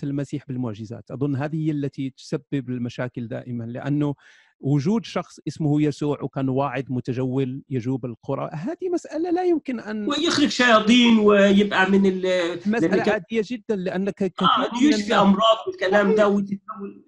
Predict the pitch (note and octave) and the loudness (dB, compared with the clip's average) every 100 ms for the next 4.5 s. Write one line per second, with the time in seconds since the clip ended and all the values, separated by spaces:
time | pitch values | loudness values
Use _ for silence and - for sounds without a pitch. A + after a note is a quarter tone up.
0 | _ E3+ F#3+ A#3 - C4 B3 B3+ - A3+ | _ -4 -2 -2 -2 -2 -2 -4 -4 -4
1 | C4 C4+ F3+ - A#3+ A#3 A#3+ G3 G3 A3 | -2 -2 -4 -6 -4 -2 -2 -2 -4 -4
2 | A3+ A#3+ G#3+ A3+ B3+ A#3+ A#3+ B3 A3+ - | -4 -2 0 2 2 2 0 0 -2 -6
3 | B3 A#3 G3+ - - G#3+ G#3 _ E3+ G3+ | -4 -4 -6 -12 -10 -8 -8 _ -8 -4
4 | G#3+ B3 A#3+ A#3 | -4 -2 -2 -4